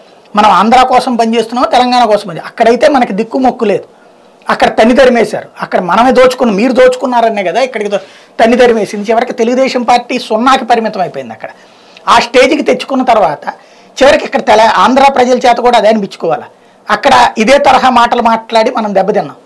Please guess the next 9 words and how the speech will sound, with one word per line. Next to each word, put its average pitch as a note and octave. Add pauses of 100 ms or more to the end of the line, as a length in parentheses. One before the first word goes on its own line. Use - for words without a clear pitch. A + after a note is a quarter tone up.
(160)
ఇక్కడ A3+
కూడా B3+
అది A3+
మాట్లాడాలా, G#3
అదే B3+
విధంగా A#3 (380)
వ్యవహరించాలా. A3+
ఇక్కడ A3+
ఆంధ్ర A#3